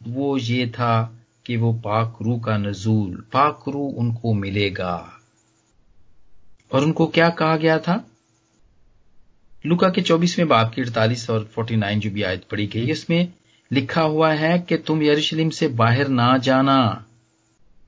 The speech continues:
जब तक तुमको कुव्वत का लिबास ना मिले। मेरे चीजों, जब मैं इसके बारे में पढ़ रहा था तो मुझे, मैंने बरकत पाई ये ढूंढने से, मैंने बरकत पाई है।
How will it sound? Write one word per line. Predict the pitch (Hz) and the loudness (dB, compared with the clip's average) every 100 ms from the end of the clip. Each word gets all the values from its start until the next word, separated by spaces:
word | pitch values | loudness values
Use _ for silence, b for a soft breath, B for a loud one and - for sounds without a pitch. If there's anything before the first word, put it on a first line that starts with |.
| - | -10
जब | - 135 - | -6 -6 -4
तक | 147 147 - | -4 -2 -4
तुमको | 143 127 143 | -4 0 -2
कुव्वत | 139 - 135 143 139 | -2 -4 2 2 2
का | - 135 | 0 2
लिबास | 127 117 117 117 117 | 2 4 6 4 2
ना | 120 | 2
मिले। | 110 101 92 - _ _ _ _ _ _ _ _ _ _ _ _ _ _ _ _ _ _ - - - _ _ - - - - - - - - _ _ - - b b - | 2 2 -4 -10 _ _ _ _ _ _ _ _ _ _ _ _ _ _ _ _ _ _ -20 -20 -20 _ _ -20 -20 -20 -20 -20 -20 -20 -20 _ _ -20 -20 b b 0
मेरे | 165 175 | 2 4
चीजों, | 190 | 2
जब | 190 | 2
मैं | 190 196 | 4 4
इसके | 185 - | 2 0
बारे | 175 123 | 4 4
में | 147 165 147 - | 4 0 -2 0
पढ़ | 127 127 | 0 4
रहा | 156 | 2
था | 151 170 | 2 -4
तो | 175 | -6
मुझे, | 160 139 151 135 - 113 - | -6 -2 -2 -2 -6 -10 -14
मैंने | - 120 151 | -6 0 2
बरकत | 180 226 175 | 2 2 0
पाई | - 135 113 117 - - | 2 2 2 -4 -12 -18
ये | - 117 110 120 | -12 -6 -2 0
ढूंढने | 117 107 131 139 175 | 0 2 2 4 4
से, | 175 | 4
मैंने | 156 139 | 2 0
बरकत | 110 101 160 156 | 0 -2 -4 -2
पाई | 98 98 104 | -4 -4 -8
है। | - | -8